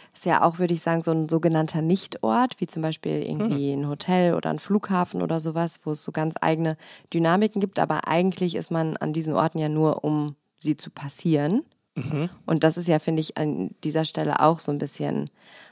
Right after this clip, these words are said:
Speaker 1: das Ding. Und, ähm, das finde ich immer ganz spannend, weil, äh, da eigentlich immer so eigene Dynamiken und so weiter entstehen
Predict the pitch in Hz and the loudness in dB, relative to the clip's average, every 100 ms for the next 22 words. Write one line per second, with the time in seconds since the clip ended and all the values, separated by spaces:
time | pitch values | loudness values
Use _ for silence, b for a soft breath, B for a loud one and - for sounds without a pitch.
0 | b _ 147 143 - 139 151 214 - b | b _ -2 -2 0 2 4 4 2 b
1 | b b b - 165 165 165 160 - - | b b b 4 8 8 8 4 0 2
2 | 165 160 160 165 240 233 247 226 214 - | 4 6 4 2 2 2 2 2 0 2
3 | 233 208 139 - - 151 156 156 151 - | 4 4 2 -2 0 4 6 6 4 2
4 | 156 156 156 151 156 151 156 156 _ _ | 0 0 2 2 2 0 -2 -4 _ _
5 | - 160 180 180 165 170 170 160 - - | -2 -2 0 -2 -2 0 2 2 4 4
6 | 165 165 156 156 156 170 156 - 135 - | 4 2 0 0 2 2 0 -2 -6 -6
7 | - 143 139 151 147 - - 135 143 220 | -4 -4 -4 -4 -2 -2 0 0 2 0